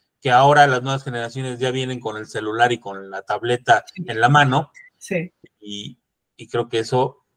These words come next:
Speaker 1: la gente está empujando hacia esa participación ciudadana en las
Speaker 2: Ok.
Speaker 1: plataformas digitales.
Speaker 2: Eh, ¿y no crees que eso, eh, pueda propiciar o, o, o formar opiniones políticas, eh,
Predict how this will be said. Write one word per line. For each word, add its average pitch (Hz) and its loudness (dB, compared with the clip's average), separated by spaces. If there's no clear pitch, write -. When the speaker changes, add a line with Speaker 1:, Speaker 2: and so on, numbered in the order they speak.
Speaker 1:
la 117 -6
gente 131 -4
está 131 -6
empujando 127 -4
hacia 110 -4
esa - -6
participación 117 -6
ciudadana 113 0
en - -6
las 165 -2
Speaker 2:
Ok. 170 -6
Speaker 1:
plataformas - -8
digitales. - -10
Speaker 2:
Eh, 220 -6
¿y 247 4
no 294 6
crees 359 -4
que 247 -2
eso, 202 -2
eh, 160 -8
pueda 214 2
propiciar 175 -2
o, 170 -2
o, 156 -4
o 156 -4
formar 175 0
opiniones 185 0
políticas, 175 -6
eh, 180 0